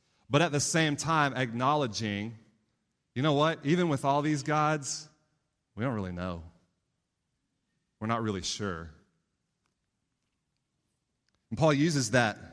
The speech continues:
and he comes in and he says, "You know that altar to the unknown God?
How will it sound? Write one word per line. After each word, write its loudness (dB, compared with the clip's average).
and 0
he 4
comes 2
in 2
and 2
he 0
says, -2
"You -2
know 2
that 0
altar -4
to -8
the -2
unknown 0
God? 0